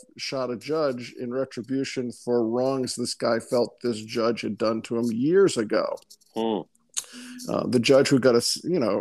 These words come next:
Speaker 1: executed, I think has been off the bench since, like, two thousand seventeen, but this guy shows up and kills him.
Speaker 2: Right.
Speaker 1: Uh,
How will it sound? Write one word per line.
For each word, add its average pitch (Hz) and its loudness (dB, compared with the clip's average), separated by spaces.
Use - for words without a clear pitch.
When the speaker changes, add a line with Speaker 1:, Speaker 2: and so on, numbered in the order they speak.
Speaker 1:
executed, 120 0
I 127 -2
think 131 -2
has 120 4
been 120 4
off 127 2
the 110 -2
bench 120 0
since, 113 -4
like, 104 2
two 135 0
thousand 113 4
seventeen, 117 -2
but 117 2
this 117 -6
guy 120 2
shows 117 2
up 110 0
and 127 -8
kills - 0
him. 87 -4
Speaker 2:
Right. 107 2
Speaker 1:
Uh, 76 -8